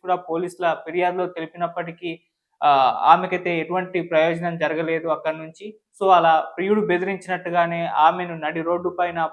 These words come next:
పట్టపగలే కాల్చి చంపేశాడు. ఇది ఇప్పుడు, ఆ, సెన్సేషన్ క్రియేట్ చేస్తుంది ఇండియా వైడ్‌గా. So అసలు ఏం జరిగింది ఈ ఘటనలో, మరి అసలు ఎవరు ఆ అమ్మాయి, ఈ ఇష్యూలో ఏం జరిగిందా అని చూస్తే, ఆ, మధ్యప్రదేశ్ గ్వాలియర్‌కి చెందిన,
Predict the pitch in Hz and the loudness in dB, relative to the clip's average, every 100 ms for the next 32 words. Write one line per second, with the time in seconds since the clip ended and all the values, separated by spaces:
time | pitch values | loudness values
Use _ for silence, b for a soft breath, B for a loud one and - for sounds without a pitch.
0 | 160 160 196 - 185 180 180 170 165 165 | -2 0 0 2 0 0 -2 0 -2 -2
1 | 165 156 151 143 - 127 - 185 208 214 | -14 -14 -12 -16 -14 -18 -14 -8 -8 -2
2 | 196 190 - _ _ - 147 139 160 180 | 0 0 -2 _ _ 0 2 2 -4 -4
3 | 185 180 196 170 170 165 165 165 175 165 | -4 -2 -4 -4 -4 -2 -6 -8 -10 -10
4 | 147 165 170 165 156 151 156 196 - _ | -8 -4 -2 0 0 -2 -6 -12 -14 _
5 | - 196 185 156 196 208 208 202 190 180 | -4 -4 0 0 2 6 6 4 0 -2
6 | 170 156 165 170 165 165 165 156 139 _ | 2 2 2 -2 -2 -2 -2 -6 -10 _
7 | 170 165 156 170 214 190 180 180 180 190 | -6 -2 2 6 8 8 6 2 2 -2
8 | 175 170 214 196 170 160 180 180 175 175 | -4 -2 2 4 4 0 0 -2 -2 -2
9 | 170 165 165 156 - 185 190 _ _ - | -2 -2 -4 -10 -8 -10 -10 _ _ -2
10 | 156 147 156 175 208 196 196 196 - 165 | 2 4 4 4 2 4 2 0 -4 2
11 | 156 175 175 175 180 165 160 160 156 | 4 4 -2 -6 -8 -8 -4 0 0